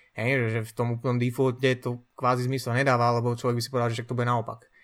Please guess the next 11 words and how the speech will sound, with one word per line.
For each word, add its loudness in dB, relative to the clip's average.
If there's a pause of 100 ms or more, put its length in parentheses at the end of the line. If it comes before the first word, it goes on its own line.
(420)
Akurát, 4
že 0
tí 0
ľudia, 4
ktorí, 0 (880)
a, 2 (800)
k -20
tomu 0
pristupovali 2
tak -2
rigidne, 0